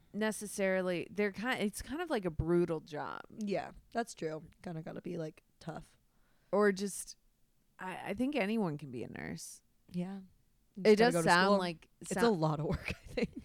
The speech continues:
Speaker 1: I think it is a lot of work.
Speaker 2: Yeah.
Speaker 1: It would totally turn me into a bitch for sure.
Speaker 2: Yeah, I would also,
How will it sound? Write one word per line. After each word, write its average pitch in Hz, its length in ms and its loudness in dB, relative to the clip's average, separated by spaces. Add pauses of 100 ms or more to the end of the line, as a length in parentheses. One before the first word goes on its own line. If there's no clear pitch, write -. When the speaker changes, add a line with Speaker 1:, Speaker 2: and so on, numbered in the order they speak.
(180)
Speaker 1:
I 190 40 -6
think 247 180 0
it 220 120 0
is 175 180 0
a 165 60 2
lot 147 260 0
of 139 80 0
work. 117 280 -2
Speaker 2:
Yeah. - 160 -8 (300)
Speaker 1:
It 185 60 2
would 196 160 4
totally 185 440 0
turn 165 280 -4
me 147 120 -4
into 143 360 -4
a 135 60 -2
bitch 131 280 -2
for - 160 -6
sure. - 340 -6
Speaker 2:
Yeah, 160 340 -6 (120)
I 202 80 -4
would 196 120 -2
also, 180 560 -6